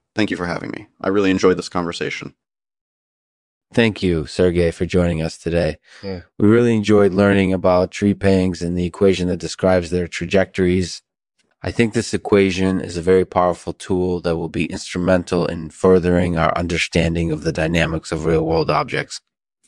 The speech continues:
Speaker 2: Thanks again, and let us know if there's anything else we can help you with. And now for the poem read by Sergei. It's called The Actualizer.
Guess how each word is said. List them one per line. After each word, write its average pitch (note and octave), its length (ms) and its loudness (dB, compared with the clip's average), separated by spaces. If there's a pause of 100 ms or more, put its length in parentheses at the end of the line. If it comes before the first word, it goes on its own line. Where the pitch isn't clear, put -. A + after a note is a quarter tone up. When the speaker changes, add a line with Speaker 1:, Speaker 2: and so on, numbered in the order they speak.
(140)
Speaker 2:
Thanks D#2+ 240 -10
again, E2+ 500 -4
and F2 120 -2
let F#2+ 120 4
us - 180 -4
know G2 100 4
if F#2 100 -2
there's F2+ 140 0
anything G2 380 2
else F#2 160 -2
we E2+ 60 -10
can F2 180 -8
help F2 240 -6
you E2+ 80 -6
with. E2 240 -8 (720)
And F2 240 -2
now F2+ 260 2
for - 160 -6
the E2 100 -2
poem E2+ 420 0
read E2 220 0
by D#2 200 -2
Sergei. D#2+ 540 0
It's - 180 -8
called E2+ 260 -4
The - 100 -4
Actualizer. D#2+ 840 -4